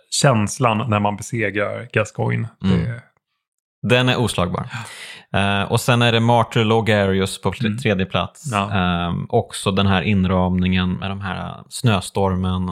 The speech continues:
Speaker 2: den
Speaker 1: Mm.
Speaker 2: här bitande vinden, ehm, hans, eh, stela uppvaknande från sin
Speaker 1: Ja.
Speaker 2: tron.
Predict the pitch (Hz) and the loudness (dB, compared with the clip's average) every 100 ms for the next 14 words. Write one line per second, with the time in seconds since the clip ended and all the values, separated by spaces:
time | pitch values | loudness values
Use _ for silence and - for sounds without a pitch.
0 | - 110 95 90 87 87 104 - 95 95 | -4 -2 0 -2 -4 -2 -2 0 0 2
1 | 95 98 98 95 92 95 92 92 92 _ | 2 2 2 2 2 2 0 -2 -6 _
2 | _ _ _ - 87 82 82 82 82 - | _ _ _ -6 -2 0 -2 -2 -6 -8
3 | - - 104 95 92 90 - - 98 90 | -12 0 2 4 2 0 -4 -2 2 2
4 | 87 - - - - - 117 101 98 92 | 2 -2 -10 -14 -6 -2 0 2 2 2
5 | 92 101 98 95 - _ _ - 127 - | 4 4 2 0 -8 _ _ 0 0 0
6 | - 101 101 107 104 - 110 104 101 98 | -4 2 4 4 0 -2 0 2 2 2
7 | 107 101 104 110 127 113 117 113 107 107 | 0 2 0 0 2 2 2 2 2 2
8 | 107 107 | 2 0